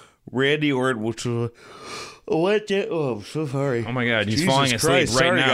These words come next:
Speaker 1: guys. Jesus Christ. Uh, Randy Orton, which was a, um,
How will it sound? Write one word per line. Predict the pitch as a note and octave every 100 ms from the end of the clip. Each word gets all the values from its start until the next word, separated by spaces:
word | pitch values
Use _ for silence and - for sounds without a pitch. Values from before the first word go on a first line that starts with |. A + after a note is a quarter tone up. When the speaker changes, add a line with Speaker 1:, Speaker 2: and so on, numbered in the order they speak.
| B2
Speaker 1:
guys. | A2 -
Jesus | C#3 E3+ C3+ A#2
Christ. | - D3 C3+ -
Uh, | A2+ B2 B2 A#2
Randy | D3+ F3 E3
Orton, | E3 D#3+ C#3 C3 B2
which | B2 B2+
was | B2 G#2+
a, | A#2 G#2 F#2+
um, | G#2 G2 F2+ F#2